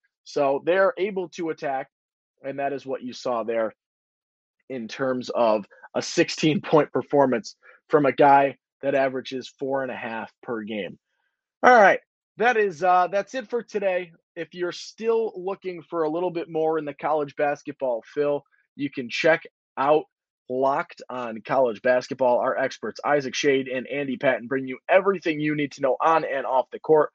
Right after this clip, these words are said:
Plus, hear from big name experts, coaches, and players throughout the basketball landscape. Locked On College Basketball, available on YouTube and wherever you get your content and your podcasts.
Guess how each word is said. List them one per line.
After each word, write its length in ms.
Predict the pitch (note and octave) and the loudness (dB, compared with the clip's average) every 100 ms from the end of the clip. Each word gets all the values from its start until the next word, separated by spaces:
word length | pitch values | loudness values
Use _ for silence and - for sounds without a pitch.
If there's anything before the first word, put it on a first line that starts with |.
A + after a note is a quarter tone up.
| _ _ | _ _
Plus, 260 | - D#3+ - | 4 4 2
hear 160 | D#3+ D#3+ | -4 -2
from 160 | C#3+ | -2
big 220 | C3+ D#3+ | 0 0
name 160 | D#3 D3 | 0 0
experts, 480 | C3+ D3+ - D3 - - | -2 -6 -4 -6 -6 -2
coaches, 380 | E3 D#3+ E3 C#3+ | 0 0 -4 -8
and 180 | C3+ B2 | -8 -10
players 460 | - D#3 E3 D#3+ - | -2 2 2 0 -2
throughout 260 | D3 B2+ | -4 -4
the 60 | - | -4
basketball 600 | G#2 C3 - B2+ G#2+ G2+ | -4 -4 -6 -8 -6 -4
landscape. 520 | A#2+ D3 C#3 C#3+ C3+ _ _ - _ | -4 -6 -4 -4 -4 _ _ -20 _
Locked 340 | - D#3+ G3+ - | 4 4 4 -2
On 280 | D#3 D3+ C#3+ | -4 -4 -4
College 420 | D#3+ D3 C#3 A#2+ | -2 -2 -2 -8
Basketball, 720 | B2+ B2+ - - B2+ B2 - | -8 -8 -12 -8 -6 -6 -8
available 600 | A#2 A#2+ C#3 C#3 B2+ B2 | -12 -6 -4 -4 -6 -8
on 240 | A#2 B2+ A2 | -8 -10 -8
YouTube 540 | C#3+ F3 - D#3+ D#3 D3+ _ _ | -8 -8 -2 2 2 0 _ _
and 200 | A#2+ B2 | -8 -6
wherever 520 | A2 A2 - D#3 D#3+ D3+ | -4 -4 2 4 4 0
you 220 | C3+ B2 | -2 -2
get 220 | C3+ B2+ - | 0 0 -2
your 480 | B2 A2 G#2+ G2 - _ _ _ _ | -4 -4 -4 -6 -10 _ _ _ _
content 680 | - E3+ E3+ D3+ D#3+ D3 C#3+ | -6 0 0 0 0 -2 -2
and 260 | C3 B2+ A#2 | -8 -6 -4
your 240 | G#2+ G2+ - | -4 -4 0
podcasts. 720 | D3 D3 C#3 D3 C#3+ C#3 - | 2 2 2 2 2 0 -8